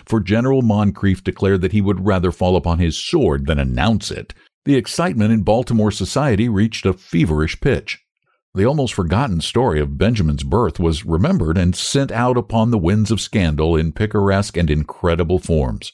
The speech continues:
It was said that Benjamin was really the father of Roger Button, that he was his brother who had been in prison for forty years,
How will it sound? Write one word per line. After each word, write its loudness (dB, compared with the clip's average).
It 0
was -2
said -2
that -2
Benjamin 2
was -2
really 2
the -2
father 0
of -2
Roger 0
Button, -2
that 0
he 2
was 2
his 0
brother 0
who -2
had -2
been 0
in -2
prison 0
for -4
forty 0
years, 0